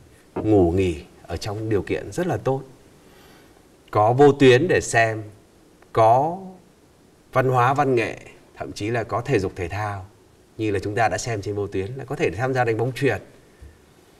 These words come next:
Và với điều kiện tốt như thế thì mọi người lại có thể liên hệ được với gia đình bằng điện thoại, bằng các công nghệ thông tin,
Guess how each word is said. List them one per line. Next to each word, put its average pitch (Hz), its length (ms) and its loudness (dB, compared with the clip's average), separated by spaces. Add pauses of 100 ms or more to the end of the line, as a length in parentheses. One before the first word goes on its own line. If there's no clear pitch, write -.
(440)
Và 123 160 6 (220)
với 143 280 8
điều 226 220 4
kiện - 160 6 (100)
tốt 226 200 6
như 185 100 6
thế 147 320 2 (720)
thì 107 300 6
mọi 104 200 2
người 104 240 2
lại 92 220 -2
có 175 120 -4
thể 151 160 -4
liên 131 160 2
hệ 156 180 -2
được 101 140 0
với 113 80 2
gia 135 160 -6
đình 120 180 -4 (460)
bằng 117 220 -2
điện 123 160 0
thoại, 120 380 0 (920)
bằng 104 140 -2
các 135 220 -4
công 120 160 -2
nghệ 110 140 -2 (260)
thông 117 180 -6
tin, 113 240 -2